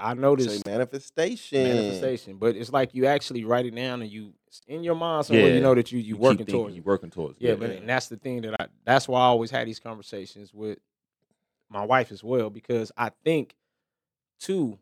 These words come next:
Speaker 1: when we're growing up, a lot of us don't know how to set goals or don't even know where, like,
Speaker 2: Mm-mm.
Speaker 1: real goals are. 'Cause, you
Speaker 3: Yeah,
Speaker 1: know,
Speaker 3: we get complacent
Speaker 1: you
Speaker 3: real
Speaker 1: get,
Speaker 3: fast.
Speaker 1: yeah, because, you know, and break those goals down, you know, and, and, and that's the thing that, you know,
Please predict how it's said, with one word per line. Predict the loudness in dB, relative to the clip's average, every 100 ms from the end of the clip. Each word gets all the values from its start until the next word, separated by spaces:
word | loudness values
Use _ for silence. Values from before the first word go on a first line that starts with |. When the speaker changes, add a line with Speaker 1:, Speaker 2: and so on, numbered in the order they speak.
| _
Speaker 1:
when | -6
we're | -6
growing | -6 -2 0 0 0
up, | 0 0 -6 _ _ _ _ _ 0
a |
lot | 6 6
of | 6
us | 2
don't | -2 -6
know | -6
how | -8 -10
to |
set | -10 -10 -10
goals | -6 -8 -8 _ _ _ _ -2
or | 4
don't | 6 4
even | 2
know | 0
where, | 2 4
like, | 2
Speaker 2:
Mm-mm. | 4
Speaker 1:
real | 2 4
goals | 6 6 6 4
are. | 4 2 -2 -6
'Cause, | 0
you | 2
Speaker 3:
Yeah, |
Speaker 1:
know, | 4 4
Speaker 3:
we | 0
get | -10 -14
complacent | -4 -4 -2
Speaker 1:
you | -2
Speaker 3:
real | 4
Speaker 1:
get, | 6
Speaker 3:
fast. | 8
Speaker 1:
yeah, | 8 6
because, | 0 -2 -2 -2
you |
know, | 0 2 0 -4 _ _ _ _ _ _ _ _ _
and | -4 2
break | 2 4
those | 6 6
goals | 4 4 4 2
down, | -2 -2 -6 -14 -10
you |
know, | -8 -8
and, | -10 -16
and, | -20 -20 -18
and | -2
that's | -2 0
the | -4
thing | -6 -6 -4
that, | -6 -6
you | -8
know, | -6 -6